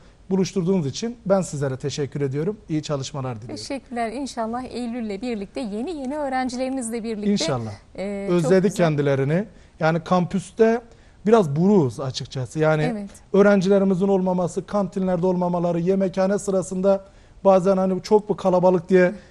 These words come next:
Speaker 1: içimizden geçiriyorduk ama kalabalık olsun, varsın kalabalık olsun, sıramızı bekleyelim, kampüs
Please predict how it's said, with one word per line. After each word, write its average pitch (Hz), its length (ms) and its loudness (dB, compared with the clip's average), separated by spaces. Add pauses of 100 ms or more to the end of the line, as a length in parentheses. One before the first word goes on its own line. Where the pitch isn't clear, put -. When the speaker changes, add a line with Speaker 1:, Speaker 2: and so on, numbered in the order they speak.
(160)
Speaker 1:
içimizden 185 480 2
geçiriyorduk 185 540 4
ama 208 380 4
kalabalık 196 500 8
olsun, 143 320 -4
varsın 165 300 0
kalabalık 156 500 0
olsun, 165 320 -6 (220)
sıramızı 175 520 2
bekleyelim, 135 500 -2 (100)
kampüs 160 480 -2